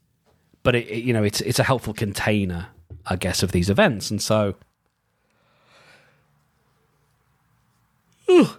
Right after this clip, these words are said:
he says, not stifling a yawn. What will the next, you know, what, what, what will the next years have in store for us? But how will we look back on this in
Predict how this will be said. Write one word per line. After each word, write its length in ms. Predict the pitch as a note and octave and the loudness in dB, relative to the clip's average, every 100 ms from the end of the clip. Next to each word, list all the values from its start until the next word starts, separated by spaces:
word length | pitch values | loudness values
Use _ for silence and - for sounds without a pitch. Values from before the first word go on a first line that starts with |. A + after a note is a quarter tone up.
| - | -2
he 120 | - C#3 | 2 4
says, 380 | C#3+ C3 A2 - _ _ | 6 4 0 -8 _ _
not 300 | D3 D3+ D#3 | 4 4 2
stifling 460 | - A#2+ A2 A2 G2+ | 0 0 2 -4 -2
a 40 | |
yawn. 280 | G#2 G#2 G2+ _ _ _ _ _ _ _ _ - - | -2 -2 -4 _ _ _ _ _ _ _ _ -20 -4
What 380 | A2+ C#3 D#3+ | 2 2 0
will 440 | A#2 B2 A#2+ A2 G#2+ _ _ _ - - _ _ B2 | 2 4 4 2 -2 _ _ _ -20 -20 _ _ -6
the 160 | A#2 | -2
next, 640 | A2+ A#2+ A#2+ - - - G#2 | 0 0 -2 -8 -10 -10 -4
you 100 | A2+ | 0
know, 140 | G#2 | 2
what, 220 | A2 G2+ | 2 0
what, 180 | A2 G#2 | -2 -2
what 220 | B2+ A2+ | 0 2
will 120 | A#2 | 2
the 100 | A2 | 0
next 280 | G#2+ A#2 G#2+ | -2 -4 -8
years 560 | A2+ A2+ A2 G2+ - - | -2 2 2 2 -2 -8
have 200 | - G2 | -6 -4
in 80 | F#2 | -2
store 240 | - G3+ | 2 4
for 120 | G3+ | 4
us? 80 | A2 | 0
But 240 | - A#2+ - - - - _ _ _ _ _ _ _ _ _ _ _ _ _ _ _ _ _ _ | 2 -2 -4 -20 -20 -20 _ _ _ _ _ _ _ _ _ _ _ _ _ _ _ _ _ _
how 240 | - C#3+ | 0 2
will 160 | C#3 C3 | 2 2
we 140 | B2 | 0
look 260 | A2+ A#2+ - | 0 -2 0
back 260 | B2 A2 A2 | -2 -2 -2
on 120 | G2 | -2
this 240 | F#2 - | -4 -4
in 680 | F#2 F2+ F2+ F2+ F2+ F#2 | -2 -2 -6 -8 -14 -18